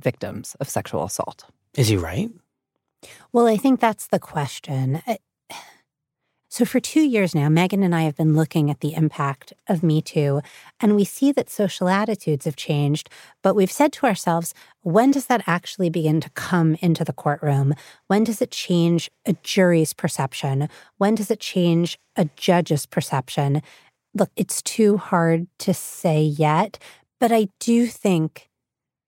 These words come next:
Speaker 3: there's something that may be very true here, not really the way Cy Vance put it, but it may turn out to be correct that in bringing this very risky, very high profile, very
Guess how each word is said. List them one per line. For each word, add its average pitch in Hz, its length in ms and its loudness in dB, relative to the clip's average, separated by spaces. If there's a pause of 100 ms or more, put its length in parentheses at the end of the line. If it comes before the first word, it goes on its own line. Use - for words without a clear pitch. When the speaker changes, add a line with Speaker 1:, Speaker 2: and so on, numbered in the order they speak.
(140)
Speaker 3:
there's 202 200 2
something 208 460 2
that 185 120 0
may 175 200 2
be 180 160 2
very 165 240 2
true - 300 0
here, 233 440 0 (260)
not 226 460 2
really 202 360 4
the 196 120 -2
way 175 160 2
Cy 165 320 -2
Vance 160 380 0
put 214 240 0
it, 240 260 -2 (560)
but 220 120 2
it 214 100 -2
may 214 400 4
turn 214 300 -2
out 196 180 0
to - 120 -6
be 190 120 0
correct 160 560 -4 (280)
that 190 120 0
in 190 160 4
bringing 214 460 0
this 175 180 -2
very 208 640 0
risky, 156 640 -4 (400)
very 214 300 2
high 196 240 -2
profile, 151 840 0 (320)
very 196 400 2